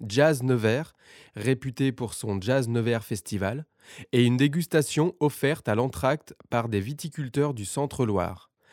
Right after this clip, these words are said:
Les conditions sont idéales pour vous laisser aller à la découverte. Pour les deux premiers concerts, un hommage au grand guitariste manouche Django Reinhardt et une voix envoûtante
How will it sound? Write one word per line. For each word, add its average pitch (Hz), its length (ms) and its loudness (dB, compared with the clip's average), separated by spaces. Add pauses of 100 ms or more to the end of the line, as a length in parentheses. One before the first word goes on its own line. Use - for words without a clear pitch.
(320)
Les 110 140 -2
conditions 185 540 2
sont 120 220 -2
idéales 160 540 4
pour 113 260 -4
vous 117 140 0
laisser 147 360 0
aller 139 360 2
à 113 120 0
la 107 120 2
découverte. 107 720 -4 (460)
Pour 120 180 4
les 117 100 6
deux 180 140 12
premiers 165 320 4
concerts, 131 580 0 (360)
un 123 160 4
hommage 147 360 8
au 120 80 6
grand 120 260 4
guitariste 151 520 2
manouche 131 640 2
Django 143 400 2
Reinhardt 131 520 2 (200)
et 120 160 4
une 123 140 0
voix 131 340 4
envoûtante 147 680 2